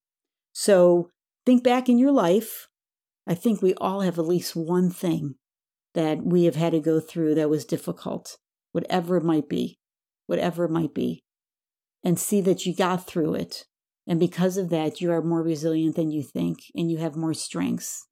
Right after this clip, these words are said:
than you see or give yourself credit for, and that you'll be able to handle whatever comes your way. And that's a really important thing to know and to remind yourself every day when you get up out of bed and you're walking into maybe a difficult situation or uncertainty, that you can handle whatever comes your way,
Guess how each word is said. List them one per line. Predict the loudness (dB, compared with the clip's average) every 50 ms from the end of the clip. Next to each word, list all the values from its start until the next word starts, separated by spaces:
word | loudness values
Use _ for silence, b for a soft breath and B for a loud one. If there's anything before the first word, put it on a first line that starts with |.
| _ -6
than | -4 -4 -2
you | -4 -4
see | -6 -6 -6 -6 -4 -4 -4 -4 -6 -6
or | -6 -4
give | -4 -4 -4
yourself | -4 -6 -6 -6 -6 -6 -8
credit | -8 -8 -8 -6 -8 -8
for, | -10 -10 -8 -8 -6 -8 -8 _ _ _ _ _ _ _ -8 -6
and | -4 -2 0
that | 0 0 2
you'll | 2 2
be | 4 4 2
able | 2 2 0 -2
to | -2 -2 -2
handle | 0 0 0 2 2 2
whatever | 2 2 0 0 -2 -4
comes | -6 -4 -4 -4 -4 -4 -4
your | -6 -6
way. | -4 -4 -4 -4 -4 -4 -6 -8 _ _ _ _ _ _ _
And | -2 0
that's | 0 0 0 0
a | 0
really | 0 2 2 2 2 0
important | 0 -2 -4 -2 -2 0 0 -2 -2 -2
thing | -4 -2 -4 -4
to | -6 -6 -4
know | -4 -4 -4 -4 -4 -6 -8 -8 -6
and | -6 -6 -4
to | -4 -4
remind | -2 -2 0 -2 -2 -4
yourself | -6 -8 -6 -8 -8 -6 -6
every | -6 -6 -6 -4
day | -4 -4 -4
when | -2 -2 -2
you | -2 -4
get | -4 -6 -6 -6
up | -6 -8 -8
out | -8 -6
of | -6 -6
bed | -4 -4 -4 -2 -4 -4 -8 _ _ _ _ _ _ _ _ -6
and | -4 -2
you're | 0 0
walking | 0 0 0 -2 -2 -2 -2 -2
into | -2 -2 -2 -2
maybe | -2 -2 0 0 -2
a | -2
difficult | -2 -4 -6 -6 -8 -6 -6 -8
situation | -6 -6 -8 -8 -6 -6 -2 -2 -2 -2 -2 -4 -6 -4 -2 -2
or | 0 0
uncertainty, | 0 -2 -2 -4 -4 -4 -4 -4 -6 -6 -4 -4 -6 -6 -6 -8 -14 _ _ _ _ _ _ -8
that | -6 -4 -4
you | -4
can | -2 -2 -2 0
handle | 0 0 2 2 2
whatever | 2 2 0 0 -2 -4 -4
comes | -2 -2 -2 -2 -2 -4
your | -4 -2
way, | 0 0 2 2 0 -2 -2 -8